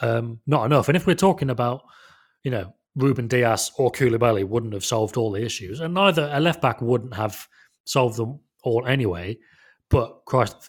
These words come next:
never mind the defending. When's the last, when's the last time a left back actually contributed to the attack?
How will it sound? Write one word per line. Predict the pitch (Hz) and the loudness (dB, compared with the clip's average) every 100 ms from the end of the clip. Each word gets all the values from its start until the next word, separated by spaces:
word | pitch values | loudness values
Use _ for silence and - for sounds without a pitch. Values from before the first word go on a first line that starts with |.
| - | -2
never | 165 175 | 2 4
mind | 170 131 | 4 4
the | 120 | 2
defending. | 107 117 160 143 90 101 _ _ _ - - _ | 0 2 2 2 -4 -12 _ _ _ -20 -20 _
When's | 190 196 | 2 4
the | 190 | 4
last, | 175 - - | 2 0 -4
when's | 165 196 | -2 0
the | 185 | 0
last | 165 | 0
time | 170 160 | 2 4
a | |
left | 151 151 | 2 2
back | 117 | -2
actually | 113 - | -2 -8
contributed | 117 131 107 117 | -6 -6 -6 -8
to | - | -4
the | 113 | -2
attack? | 110 - 170 - | -2 -2 -4 -4